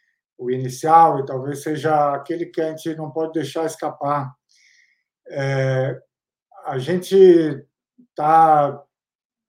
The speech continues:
testemunhando nesse momento uma instância, né, de uma injustiça fenomenal, uma dupla injustiça.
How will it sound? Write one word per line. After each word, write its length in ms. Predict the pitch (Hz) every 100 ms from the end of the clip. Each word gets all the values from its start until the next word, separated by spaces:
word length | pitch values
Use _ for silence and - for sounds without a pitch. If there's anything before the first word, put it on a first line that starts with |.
| _
testemunhando 720 | - 139 160 151 160 175 170
nesse 300 | 165 202 202
momento 800 | 185 151 147 180 185 156 135 127 - _ _ _ _ _ _ _ _
uma 240 | 160 170 185
instância, 640 | - - 202 202 - 151
né, 220 | 160 165
de 120 | 151
uma 220 | 151 147 147
injustiça 640 | 131 143 - 180 - 175
fenomenal, 800 | 175 175 175 156 143 147 139 131
uma 320 | 139 139 135
dupla 400 | 127 170 180 170
injustiça. 720 | 147 131 127 - 143 - 127